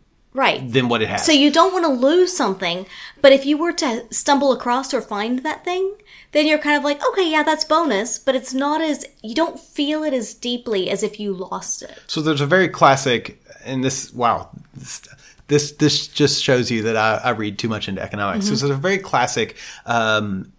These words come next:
Speaker 2: econo-, economics experiment along this line,
Speaker 1: Okay.
Speaker 2: which is the coffee mug experiment. So admittedly, I don't remember who the,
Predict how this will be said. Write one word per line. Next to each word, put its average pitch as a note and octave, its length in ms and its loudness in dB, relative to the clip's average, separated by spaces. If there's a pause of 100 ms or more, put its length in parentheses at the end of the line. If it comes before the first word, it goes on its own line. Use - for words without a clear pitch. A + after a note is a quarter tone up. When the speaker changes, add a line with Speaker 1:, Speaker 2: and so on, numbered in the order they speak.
(420)
Speaker 2:
econo-, B2 500 0
economics A#2+ 600 0
experiment G#2+ 680 -2 (160)
along G#2+ 680 -4
this F#2+ 260 -8
line, E2+ 360 -6
Speaker 1:
Okay. G#3+ 240 -4
Speaker 2:
which B2+ 200 -2
is A2+ 220 -2
the C#3+ 100 -4
coffee B2 320 2
mug F2+ 320 -2
experiment. - 580 -8 (220)
So B2+ 540 2 (100)
admittedly, D3+ 460 2
I - 240 -4
don't D#3+ 180 4
remember D#3 400 2
who C3+ 500 0 (120)
the, G#2+ 800 0